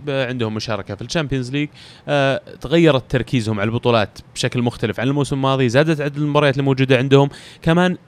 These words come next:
الإضافات تغيرت، لا تشوف بس اللاعبين اللي طلعوا، شوف اللاعبين اللي أنت جبتهم كمان، من موسى إلى سليماني إلى مندي،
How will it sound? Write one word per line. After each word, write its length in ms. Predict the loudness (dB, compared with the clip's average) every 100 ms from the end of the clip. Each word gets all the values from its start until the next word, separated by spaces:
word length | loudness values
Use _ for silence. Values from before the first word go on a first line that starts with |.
| -8
الإضافات 640 | -4 0 0 0 -2 -2 -2
تغيرت، 400 | 0 0 0 0
لا 80 |
تشوف 220 | -2 -4 -6
بس 180 | -6
اللاعبين 320 | -2 0 0 -2
اللي 100 | -2
طلعوا، 240 | -2 -2
شوف 160 | -2 -2
اللاعبين 320 | -2 -2 -2
اللي 120 | -2
أنت 120 | -2
جبتهم 380 | -4 -4 -6 -6
كمان، 280 | -4 -4 -4
من 140 | -4
موسى 380 | -2 -2 -2 -4
إلى 140 | -4
سليماني 640 | -6 -4 -2 -2 -2 -4 -4
إلى 200 | -4 -2
مندي، 400 | -4 -2 -4